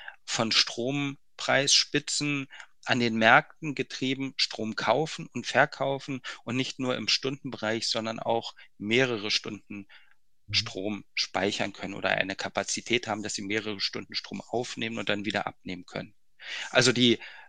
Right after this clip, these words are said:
Speaker 1: Kapazität oder das Verhältnis zwischen Leistung und Kapazität richtet sich immer danach,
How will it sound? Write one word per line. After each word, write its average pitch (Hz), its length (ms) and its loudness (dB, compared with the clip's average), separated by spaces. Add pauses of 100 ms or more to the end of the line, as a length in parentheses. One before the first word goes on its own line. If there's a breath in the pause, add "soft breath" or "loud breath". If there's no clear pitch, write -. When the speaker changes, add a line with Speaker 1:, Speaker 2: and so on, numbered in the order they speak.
(120)
Speaker 1:
Kapazität 123 840 4
oder 104 180 0
das 98 160 0
Verhältnis 110 460 0
zwischen - 300 -4
Leistung 113 500 -2
und - 200 -16
Kapazität - 760 0 (320 loud breath)
richtet 131 300 4
sich - 320 -4 (140)
immer 123 260 2
danach, 117 400 4